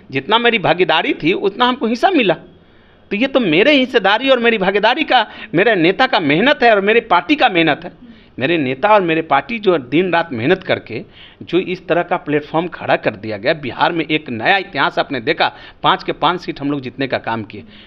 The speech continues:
तो मेरे नेता का जो विश्वास है जनता के प्रति काम करने का जो तरीका,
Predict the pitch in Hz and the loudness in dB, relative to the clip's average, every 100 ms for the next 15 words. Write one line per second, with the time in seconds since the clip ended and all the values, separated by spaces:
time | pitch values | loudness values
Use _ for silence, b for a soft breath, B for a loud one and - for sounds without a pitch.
0 | B 151 151 170 123 123 185 190 190 - | B -6 -4 -4 -6 -4 -4 -2 -4 -8
1 | B B 117 175 139 139 - 143 180 175 | B B 0 0 2 -6 0 2 2 0
2 | 123 135 139 165 143 - 143 143 143 135 | -2 -2 -2 -2 -4 -2 -2 0 -4 -2
3 | 147 - 139 135 117 110 - 113 131 185 | -2 -2 -6 -4 -6 -8 -8 -6 -2 -2